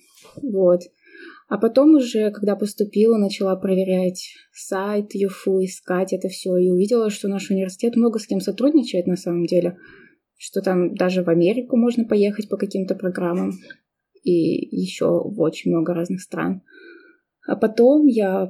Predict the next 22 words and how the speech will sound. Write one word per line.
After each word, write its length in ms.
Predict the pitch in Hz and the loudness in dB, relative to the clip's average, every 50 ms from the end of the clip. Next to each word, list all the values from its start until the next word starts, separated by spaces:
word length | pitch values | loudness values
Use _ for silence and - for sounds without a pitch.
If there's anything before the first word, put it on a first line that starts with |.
| 185 _ | -4 _
просто 640 | 208 208 208 208 - - 202 190 190 190 190 190 _ | 0 0 0 0 0 -2 0 0 0 0 -2 -4 _
по 80 | - 202 | -2 -2
счастливой 500 | 196 - 214 208 - 220 220 214 208 208 | -2 -2 -6 -6 0 0 2 2 2 0
случайности 1080 | 202 - - 214 208 - 208 214 220 220 220 220 - - - - 214 208 202 202 202 196 190 - _ | 0 0 -2 -2 0 0 0 2 2 0 -2 -2 -6 -10 -4 0 2 2 4 4 2 0 -2 -6 _
после 240 | - 214 208 - 214 | -2 -2 0 0 -2
первого 300 | 208 208 208 214 208 208 | 0 2 2 2 0 0
курса 280 | 208 233 226 214 - 220 | 2 0 0 0 -4 -10
съездила 460 | 208 - 214 208 208 208 208 202 202 | -4 0 0 0 0 0 -2 -2 -2
в 80 | 202 - | -4 -4
Корею, 720 | - 208 202 196 202 220 247 277 302 269 214 208 208 208 - _ _ _ _ _ _ _ _ _ _ _ | -2 -2 0 2 4 4 4 6 6 4 4 2 0 -4 -8 _ _ _ _ _ _ _ _ _ _ _
побыла 400 | - 214 202 214 214 208 214 240 | -2 0 2 2 2 2 0 -2
там, 440 | 254 - 262 220 214 208 202 208 202 - _ _ _ _ | 0 0 0 0 0 -2 -4 -4 -6 -10 _ _ _ _
ну, 160 | 233 220 202 185 | 0 2 2 2
месяца 440 | 185 190 190 185 185 - - 196 | 2 2 2 0 0 -2 -4 -4
два, 340 | 175 180 180 175 180 185 - - | -2 0 0 0 -2 -2 -4 -2
и 100 | - 196 | -2 0
поняла, 380 | 190 - 202 202 208 202 220 240 | 2 4 4 4 4 4 4 2
что 180 | 233 - - | 0 2 2
я 200 | 196 190 190 202 | 4 4 4 2
хочу 260 | 202 - 208 - 214 | 2 -2 -2 0 -2
там 180 | 208 202 190 196 | 0 0 0 0
учиться. 580 | 190 185 - 254 285 285 - - - 190 208 | -2 0 2 2 2 2 0 -2 -2 -2 -2